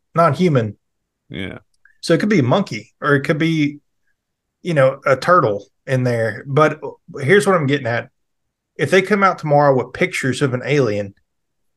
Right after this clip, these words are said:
Speaker 1: I would one thousand percent think that it's one of the,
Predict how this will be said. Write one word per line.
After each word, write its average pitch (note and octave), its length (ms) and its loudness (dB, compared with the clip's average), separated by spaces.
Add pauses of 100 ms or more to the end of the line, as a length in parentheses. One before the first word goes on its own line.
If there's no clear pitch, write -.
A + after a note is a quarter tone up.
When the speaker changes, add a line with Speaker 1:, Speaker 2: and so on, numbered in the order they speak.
(380)
Speaker 1:
I C#3 160 2
would C#3+ 480 0
one D3+ 400 -4
thousand D3+ 680 0
percent C3+ 560 -2 (640)
think D3 400 -2
that B2+ 320 2
it's C3+ 240 -4
one C3+ 160 0
of B2 80 -2
the, A#2+ 420 2